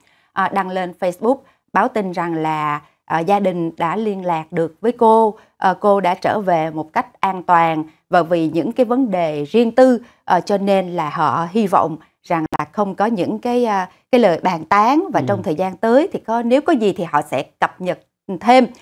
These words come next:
Speaker 1: Ờ, tuy nhiên, qua đây cũng là một cái câu chuyện để cho người ta, giống như là những người bậc, à, cha mẹ hay là con cái đó,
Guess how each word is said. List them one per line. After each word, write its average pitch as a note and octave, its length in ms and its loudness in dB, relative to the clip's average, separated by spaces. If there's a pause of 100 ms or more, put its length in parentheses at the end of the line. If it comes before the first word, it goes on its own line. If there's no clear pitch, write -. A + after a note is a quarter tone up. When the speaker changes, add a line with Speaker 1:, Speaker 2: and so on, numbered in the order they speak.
(340)
Speaker 1:
Ờ, A3 160 2
tuy C4+ 180 4
nhiên, C4 340 6 (280)
qua A3+ 120 4
đây A3 200 0
cũng A3 220 -4
là A3+ 120 0
một D#3+ 240 -4
cái A3+ 120 2
câu G3+ 240 0
chuyện E3+ 420 -2
để E3+ 160 -2
cho F#3 240 0
người E3+ 160 -4
ta, F3 420 -4 (340)
giống B3+ 200 4
như C4 200 4
là D#3+ 520 -2
những F3+ 240 -4
người A#3 200 -2
bậc, - 260 -6
à, D#3+ 160 -6
cha G3 220 -2
mẹ E3+ 260 -4
hay E3 240 -6
là D#3+ 160 -6
con F#3 220 -4
cái F#3+ 320 -4
đó, E4 100 -4